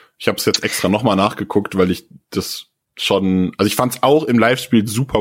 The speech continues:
weird in der Statistik und hab's dann nachgeguckt, ähm, diese fünfundzwanzig Tor, äh, Elfmeter oder so beziehen sich ausschließlich auf die Bundesliga.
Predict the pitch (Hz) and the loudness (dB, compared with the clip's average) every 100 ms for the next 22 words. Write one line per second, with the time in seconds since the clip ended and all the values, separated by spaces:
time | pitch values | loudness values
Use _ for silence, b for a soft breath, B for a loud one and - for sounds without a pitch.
0 | 101 107 127 110 95 - - 127 - 110 | 0 2 2 2 0 0 -2 -2 0 -2
1 | - B B B - 101 95 98 98 123 | -2 B B B -2 -2 0 2 2 0
2 | 104 - 104 - - 92 95 92 92 92 | -4 0 -2 -2 -2 2 2 2 -2 -2
3 | 95 117 117 - 104 101 - 110 110 101 | 0 2 2 2 -2 -2 0 2 2 2
4 | 101 95 92 98 98 - 104 107 92 90 | 4 4 4 2 0 -2 0 2 2 2
5 | 87 - 95 92 - 98 - 98 - 95 | -2 -2 -2 -2 0 -2 0 -2 0 -2
6 | 92 95 110 113 117 113 117 131 | 0 4 4 2 0 2 0 -2